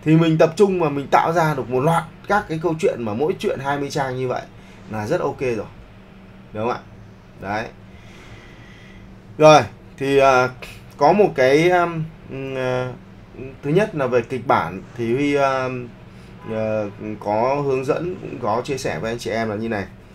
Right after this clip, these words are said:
Thứ nhất đó là chúng ta né những cái, ờ, những cái kịch bản mà nó quá sâu về mô tả về cuộc chiến cũng như là mô tả về lịch sử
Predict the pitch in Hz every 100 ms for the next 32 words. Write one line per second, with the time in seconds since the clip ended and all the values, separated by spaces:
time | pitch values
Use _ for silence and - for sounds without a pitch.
0 | - 113 156 170 - 117 120 107 107 120
1 | 113 107 131 170 160 127 110 117 156 160
2 | - - - - 104 104 101 98 101 117
3 | 120 123 156 - 110 82 - 92 95 90
4 | 92 104 110 101 151 190 196 175 143 110
5 | - - - - 101 107 98 120 143 139
6 | 104 62 73 98 98 92 90 113 101 -
7 | 123 120 151 170 151 147 131 107 123 123
8 | 78 80 90 92 82 139